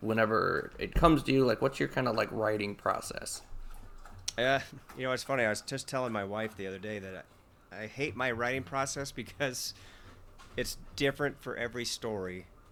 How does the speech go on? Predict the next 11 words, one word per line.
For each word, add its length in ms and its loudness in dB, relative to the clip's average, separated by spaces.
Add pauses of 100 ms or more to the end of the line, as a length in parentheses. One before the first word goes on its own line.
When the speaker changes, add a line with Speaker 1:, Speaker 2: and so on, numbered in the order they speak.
(120)
Speaker 2:
So 540 2 (1400)
some 360 0
stories 720 -2
I 220 -2
can 320 -6
sit 340 -6
down 500 -2 (800)
and 400 -6
do 180 -2
an 60 0
outline. 540 -2